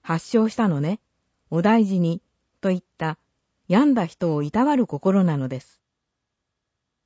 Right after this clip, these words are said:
過去の広報伊勢掲載文は、市のホームページで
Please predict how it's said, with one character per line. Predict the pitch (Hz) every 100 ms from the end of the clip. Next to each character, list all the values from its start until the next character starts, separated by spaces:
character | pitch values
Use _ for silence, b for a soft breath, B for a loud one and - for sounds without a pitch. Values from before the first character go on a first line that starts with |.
| _ _ _ _ _ _ _ -
過 | 269
去 | 269 233
の | 170 -
広 | 254 247 -
報 | 170 165
伊 | 175
勢 | -
掲 | 156 185 202
載 | 202 190
文 | 180 160 151
は、 | 143 139 _ _ _ _ _
市 | 277
の | 254 208
ホ | 175 226
ー | 226
ム | 214
ペ | 196 208
ー | 175
ジ | 156
で | 147 147